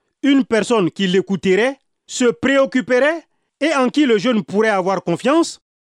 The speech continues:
cette personne pourrait être le soutien qui sauverait ce jeune d'une vie d'irresponsabilité, qui pourrait l'envoyer en prison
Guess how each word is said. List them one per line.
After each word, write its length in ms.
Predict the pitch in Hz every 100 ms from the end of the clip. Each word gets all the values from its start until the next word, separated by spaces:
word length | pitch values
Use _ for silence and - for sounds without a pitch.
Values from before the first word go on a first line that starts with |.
| _ _
cette 340 | - - 294
personne 420 | - 247 262 262 214
pourrait 280 | 208 240
être 220 | 262 240 196
le 140 | 190
soutien 520 | 170 196 - 247 339 311 _ _ _ _ _ -
qui 180 | 233
sauverait 580 | 208 - 277 262 262 320
ce 220 | 311 233
jeune 360 | 185 190 285 311 - _ _
d'une 260 | 135 226 220
vie 200 | 208 240
d'irresponsabilité, 1000 | 170 202 185 190 196 165 180 226 269 302 _ _ _
qui 160 | - 202
pourrait 280 | 220 294
l'envoyer 460 | 302 240 226 226 262
en 140 | 233
prison 500 | 190 202 185 214 302